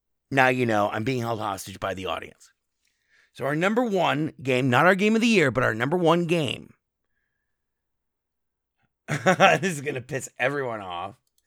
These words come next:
<laughs> No, it's not Katamari Damacy re-rolled. No, it's not even on our honorable mentions. Is Metal Gear Solid five,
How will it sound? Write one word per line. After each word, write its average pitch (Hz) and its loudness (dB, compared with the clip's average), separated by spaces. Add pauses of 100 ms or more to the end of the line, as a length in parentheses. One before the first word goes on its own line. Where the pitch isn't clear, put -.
(380)
<laughs> - -8 (360)
No, 151 4
it's 143 0
not 147 0
Katamari 117 0
Damacy 107 -6
re-rolled. 87 -6
No, 98 -10 (540)
it's 98 -16
not 107 -10
even 95 -12
on 90 -16
our 90 -16
honorable 85 -12
mentions. 92 -14 (600)
Is 151 0
Metal 208 2
Gear 214 -4
Solid 160 -4
five, 95 -2